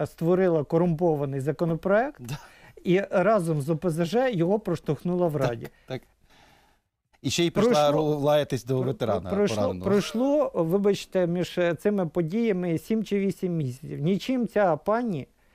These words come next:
Speaker 1: не запам'яталась ні виборцю, ні нікому. І тепер в неї є дуже велике питання, як вона зайде в наступний парламент і з чим
Speaker 2: Легко.
Speaker 1: вона зайде.
Speaker 2: Легко, пане Вікторе.
Speaker 1: Е,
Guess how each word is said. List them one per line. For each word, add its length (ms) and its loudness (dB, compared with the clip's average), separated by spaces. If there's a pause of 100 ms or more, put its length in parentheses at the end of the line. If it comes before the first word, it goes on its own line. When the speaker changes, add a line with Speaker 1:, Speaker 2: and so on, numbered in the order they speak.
(200)
Speaker 1:
не 140 0
запам'яталась 920 2
ні 120 2
виборцю, 580 0
ні 260 -4
нікому. 500 -4
І 100 -14
тепер 280 0
в 40 -2
неї 260 -2
є 520 -2
дуже 260 -2
велике 340 -2
питання, 440 -4
як 160 -6
вона 180 -4
зайде 280 -4
в 60 -4
наступний 540 -8 (280)
парламент 640 0
і 60 -2
з 80 0
чим 160 -2
Speaker 2:
Легко. 140 -2
Speaker 1:
вона 180 -8
зайде. 340 -8 (100)
Speaker 2:
Легко, 400 -2
пане 240 -8
Вікторе. 300 -8
Speaker 1:
Е, 280 0